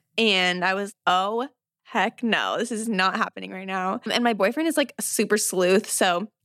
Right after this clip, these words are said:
did some digging around and, like, ended up, he, he did talk to, like, the guy who had my account and found out that he didn't actually have control over my account. He just, like,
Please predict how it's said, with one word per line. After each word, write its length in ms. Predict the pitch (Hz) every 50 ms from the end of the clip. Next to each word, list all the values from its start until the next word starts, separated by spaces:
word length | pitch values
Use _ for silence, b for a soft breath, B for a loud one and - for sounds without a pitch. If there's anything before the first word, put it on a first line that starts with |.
| - 285 233
did 180 | 269 240 240
some 220 | - 294 269 240 202
digging 340 | 220 202 196 220 226 240
around 440 | 240 233 208 185 185 185 185 185 190 190
and, 180 | 202 202 208
like, 260 | 196 190 185 185 - - - _ _
ended 200 | - 254 262 294 339
up, 100 | 339 - -
he, 280 | 269 - 269 214 240
he 120 | 247 294 277
did 280 | 208 - 208 220 233 -
talk 240 | - 220 170 131 - _
to, 180 | - - 208 190
like, 240 | 175 165 160 - -
the 100 | 185 175
guy 200 | 170 170 170 190
who 120 | 208 185
had 280 | 202 208 208 175 165 -
my 120 | 180 180 175
account 500 | 175 180 - 220 170 170 180 180 - - _ _ _ _
and 260 | - 220 202 202 214
found 240 | - 233 202 208 208
out 120 | 208 214
that 100 | - -
he 160 | 208 220 240 214
didn't 220 | 208 254 294 269
actually 340 | 190 180 190 - - 220 214
have 240 | 214 208 180 175 -
control 500 | - 208 208 - - 180 170 170 175 202
over 120 | 226 254
my 160 | 269 285 285
account. 340 | 311 311 311 330 320 311 -
He 220 | 285 - 262 240
just, 260 | 208 233 233 - - -
like, 260 | 220 202 185 -